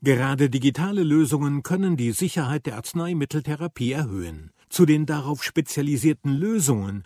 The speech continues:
gehören zum Beispiel die Verordnungssoftware ifab Praxiscenter, der ifab Medikationsplan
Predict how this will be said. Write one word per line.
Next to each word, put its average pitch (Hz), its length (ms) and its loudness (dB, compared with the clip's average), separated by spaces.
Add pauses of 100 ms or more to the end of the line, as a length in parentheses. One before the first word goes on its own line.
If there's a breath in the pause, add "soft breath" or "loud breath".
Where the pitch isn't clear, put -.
gehören 160 440 2
zum 208 280 0
Beispiel 165 560 -4
die 151 180 0
Verordnungssoftware 156 1300 -4 (120)
ifab 214 540 -2 (100)
Praxiscenter, 143 960 -4 (160 soft breath)
der 123 220 2 (100)
ifab 131 500 -2
Medikationsplan 180 1120 -4